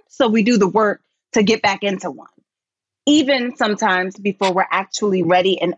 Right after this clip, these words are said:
open for that type of experience. Um, sometimes we just miss certain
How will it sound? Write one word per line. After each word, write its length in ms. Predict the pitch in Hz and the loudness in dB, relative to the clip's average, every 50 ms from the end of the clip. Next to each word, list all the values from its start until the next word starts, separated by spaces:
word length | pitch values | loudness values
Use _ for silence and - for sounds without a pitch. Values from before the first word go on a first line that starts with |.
| _ - | _ -2
open 440 | 196 190 190 - 165 147 147 156 151 | -2 -2 0 0 0 0 2 0 0
for 180 | - 185 180 | 0 0 0
that 200 | 156 165 - - | 2 0 -2 0
type 180 | - 170 160 - | -2 -4 -4 -4
of 100 | 151 - | -6 -8
experience. 880 | - - - - - 170 - - - - - - _ _ - - - _ _ _ _ _ _ _ _ _ _ _ _ _ _ - - - - | -10 -12 -10 -6 -4 -4 -2 -2 -2 -4 -4 -6 _ _ -20 -20 -20 _ _ _ _ _ _ _ _ _ _ _ _ _ _ -20 -10 -4 -2
Um, 540 | 196 196 190 185 180 175 175 170 175 196 - _ _ _ | 0 0 2 0 0 -2 -4 -6 -8 -10 -12 _ _ _
sometimes 440 | - 175 208 214 226 220 233 226 226 | -4 -4 -2 0 0 0 0 0 0
we 120 | 220 220 196 | 0 2 2
just 260 | 214 214 208 - - | 2 0 0 0 0
miss 280 | 220 214 208 202 - - - - _ _ _ - - | 0 0 0 -2 -4 -10 -14 -14 _ _ _ -2 0
certain 400 | 247 262 - - 254 254 240 | 0 0 0 -2 -6 -6 -6